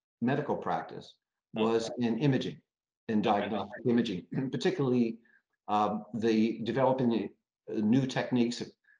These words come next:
Speaker 1: at the time that I had just completed my training, uh, computed tomography, advanced ultrasound, and then magnetic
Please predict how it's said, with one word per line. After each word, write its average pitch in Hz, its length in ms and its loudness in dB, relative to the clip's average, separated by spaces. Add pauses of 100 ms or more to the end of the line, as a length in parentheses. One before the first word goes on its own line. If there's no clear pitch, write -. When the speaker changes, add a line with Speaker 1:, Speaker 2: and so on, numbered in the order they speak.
(120)
Speaker 1:
at 85 80 -12
the 113 80 -6
time 120 520 0 (120)
that 104 180 -2
I 110 100 4
had 107 180 -2
just 107 200 -2
completed 98 540 0
my 90 160 -2
training, 113 520 -4 (580)
uh, - 60 -16
computed 117 420 0
tomography, 107 840 2
advanced 101 440 -8
ultrasound, 104 720 -2
and 98 120 0
then 107 300 2
magnetic 101 520 0